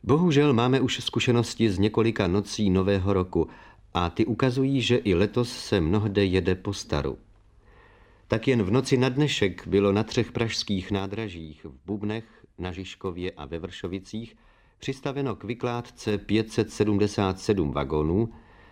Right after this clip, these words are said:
vyložena jich však byla jen pouhá desetina, tedy padesát osm.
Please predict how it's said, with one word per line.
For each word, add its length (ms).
vyložena 420
jich 180
však 260
byla 200
jen 300
pouhá 400
desetina, 720
tedy 200
padesát 480
osm. 420